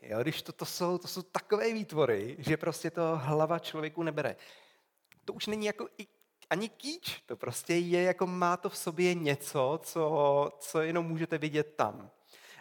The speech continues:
A pak jsme šli do, na večeři do hotelu Venezia,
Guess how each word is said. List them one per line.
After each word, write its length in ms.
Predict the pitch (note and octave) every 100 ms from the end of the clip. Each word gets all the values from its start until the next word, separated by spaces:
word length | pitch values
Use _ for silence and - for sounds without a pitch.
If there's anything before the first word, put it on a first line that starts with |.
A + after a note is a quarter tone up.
| -
A 600 | A#2+ A#2 A2+ A2+ G#2+ A2 - - _
pak 140 | C3+ C3+
jsme 180 | G#3+
šli 240 | G3 G3 F#3
do, 420 | F#3 F3 F3 E3
na 120 | D#3
večeři 420 | D3+ D#3+ E3+ E3+ D#3
do 220 | D#3 D3
hotelu 600 | D3+ D#3 D3+ C#3+ A2 G#2
Venezia, 680 | A2+ B2+ D3+ D#3+ F3 F#3+ G#3+